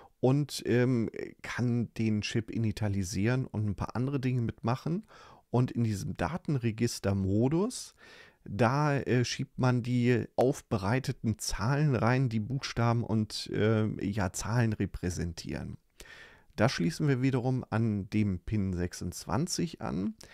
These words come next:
Der ist frei programmierbar. Das ist so ein G P I O-Pin. Und die anderen, die wir vorher hatten, das sind, äh, statische Spannungsquellen letztendlich. Dann haben wir am fünften Display-Pin,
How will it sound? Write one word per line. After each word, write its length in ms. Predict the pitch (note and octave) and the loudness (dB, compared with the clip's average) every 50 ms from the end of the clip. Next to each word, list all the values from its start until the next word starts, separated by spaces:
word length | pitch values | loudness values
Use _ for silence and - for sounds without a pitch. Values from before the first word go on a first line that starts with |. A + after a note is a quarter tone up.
| - - - - - | -20 -20 -20 -18 -2
Der 160 | - A2 A2+ - | 2 2 2 2
ist 180 | - - - | 2 -2 -6
frei 220 | - - G#2 G2 G#2+ | -4 0 0 0 0
programmierbar. 880 | - - - A#2 G#2 G2 F#2 F#2+ A2 C3+ E3 F3 E3 - E3 E3 D#3 | 0 -2 -4 -2 0 0 0 2 2 2 2 2 0 0 0 0 2
Das 160 | B2 A2 - - | 0 0 0 -2
ist 100 | - - | -6 -4
so 80 | - | -2
ein 180 | G2+ F#2+ G2+ F#2+ | 0 0 0 0
G 140 | F#2 G2 G2+ | 0 -2 -2
P 200 | - - G#2 G2 | -2 -2 -2 -2
I 60 | F2+ | -2
O-Pin. 800 | - - G#2+ A#2+ D3+ - - - - C#3+ D#3+ F3 F3+ G3 G#3+ A3 - - - - - - - - - - - - _ _ | -2 -2 -2 -2 -2 -2 -4 0 2 4 4 4 2 0 -2 -4 -8 -16 -20 -20 -20 -20 -20 -20 -20 -20 -20 -20 _ _
Und 380 | - B2 B2+ C3 A#2+ - - - | 4 4 4 4 2 -2 -8 -10
die 200 | - G#2+ A2 A2 | -2 2 2 4
anderen, 340 | - G#2 B2 C3 A#2 A#2 A2 | 4 4 4 4 4 4 4
die 140 | A2+ A2+ G#2+ | 4 4 4
wir 140 | A2+ G#2+ | 4 4
vorher 280 | - - G#2+ G#2+ A2 G2+ | 4 4 4 4 6 4
hatten, 140 | G2 - - | 4 2 2
das 200 | - G#2+ G2+ - | 0 0 0 0
sind, 340 | - G#2 G2 G#2 F#2+ F2+ - | 0 0 0 0 0 -2 -4
äh, 300 | - - G2+ G2+ G2+ G2 G2 - - - | -2 0 2 2 2 0 -2 -6 -8 -10
statische 800 | - - - E2 F2+ A2 - - G#2+ - - G#2 G2+ G2 F#2 | -10 -8 -6 -4 -4 -2 -2 -2 -4 -2 -2 0 0 0 0
Spannungsquellen 1300 | - - - - - G#2+ A2 G#2 G#2 G2+ F#2 F2+ - - - - _ _ - - - D2+ F#2+ G2+ F#2+ F#2+ | -2 -4 -6 -6 -4 -2 0 0 0 0 -2 -4 -6 -8 -10 -12 _ _ -16 -8 -4 -2 0 0 0 0
letztendlich. 840 | F2 - - - - - - - - - - - - - - - - _ _ _ _ _ _ _ _ _ - - - - - - - - - - _ _ _ | -2 -4 -6 -8 -8 -8 -8 -10 -10 -12 -12 -12 -14 -14 -16 -20 -20 _ _ _ _ _ _ _ _ _ -20 -20 -20 -20 -20 -20 -20 -20 -20 -20 _ _ _
Dann 240 | - G2+ A#2 D#3 F3+ | 2 4 4 4 4
haben 220 | F3 E3+ E3+ E3 | 2 2 4 4
wir 120 | D3+ B2+ G2 | 4 2 2
am 140 | A2 A#2+ | 2 0
fünften 400 | A2+ - C#3 C3+ B2 - - - | 0 0 0 -2 -2 -4 -4 -4
Display-Pin, 840 | G2+ F2+ - - - F2+ G2 G2+ G#2+ - - - C#3+ D3+ E3 F3+ F3+ | -4 -4 -4 -4 -4 -2 0 0 0 0 -2 -2 -2 -2 -2 -2 -4